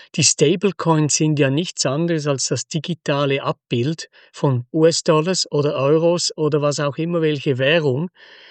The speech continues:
die man eben über die Blockchain und die sogenannten Distributed Ledger Technologie nutzen will, um eben höhere Effizienz zu erzielen und vor allem, um auch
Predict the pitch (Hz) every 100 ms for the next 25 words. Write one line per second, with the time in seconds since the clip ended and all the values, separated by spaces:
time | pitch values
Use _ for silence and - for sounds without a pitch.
0 | - _ 170 160 160 185 160 160 165 240
1 | 160 147 156 135 147 170 - 175 165 185
2 | 208 - _ _ _ _ - 147 147 151
3 | 147 - 160 147 147 143 127 _ _ -
4 | 160 151 147 143 220 143 151 - 165 139
5 | 151 135 143 135 151 - 135 151 - 160
6 | 147 135 127 139 131 - - - 180 170
7 | 170 - 160 135 135 143 156 147 151 147
8 | 139 120 139 147 139 135 147 123 151 170
9 | - - 170 - 156 151 151 143 - -
10 | 151 123 143 135 147 151 139 131 127 127